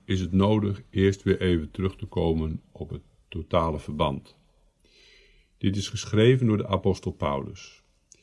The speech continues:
Deze woorden worden geschreven aan de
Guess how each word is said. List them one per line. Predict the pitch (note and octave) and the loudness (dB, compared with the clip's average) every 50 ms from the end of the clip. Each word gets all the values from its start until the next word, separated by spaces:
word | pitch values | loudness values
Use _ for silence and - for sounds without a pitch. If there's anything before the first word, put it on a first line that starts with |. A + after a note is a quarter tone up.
| _ _ _ _ _ _ _ _ _ _ _ | _ _ _ _ _ _ _ _ _ _ _
Deze | G#2+ G2 G#2 G#2 G#2 | 4 6 6 6 6
woorden | G2+ G#2 B2+ C#3 C3 A#2+ | 6 6 6 6 6 6
worden | A2+ G#2+ G2 F#2+ | 6 6 4 2
geschreven | - - F#2 - - - G2 G2 G2+ A2 A#2+ A#2 A2+ G#2 - - | -2 -4 -10 -10 -6 0 2 4 4 4 4 2 0 -2 -4 -4
aan | - - F2+ E2+ E2 E2 D2+ - - - - - | -4 -2 -2 0 0 -2 -4 -6 -10 -12 -16 -10
de | - D2+ D2 C#2 C#2+ - - | -8 -6 -6 -6 -8 -10 -14